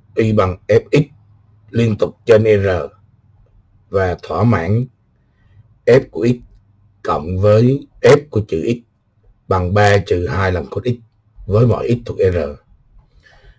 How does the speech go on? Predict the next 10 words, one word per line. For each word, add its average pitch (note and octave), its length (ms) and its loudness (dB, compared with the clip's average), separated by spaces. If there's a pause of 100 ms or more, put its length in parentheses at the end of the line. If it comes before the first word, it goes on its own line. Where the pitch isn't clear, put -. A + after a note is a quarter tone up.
(160)
Khi A2+ 140 -2
đó A#2 220 4
hãy G#2 140 4
tính A#2+ 360 0
tích - 140 -6 (100)
phân G#2+ 260 0
y G#2+ 340 0 (600)
là E2+ 240 -2
đi G#2 260 -2
từ F2+ 140 0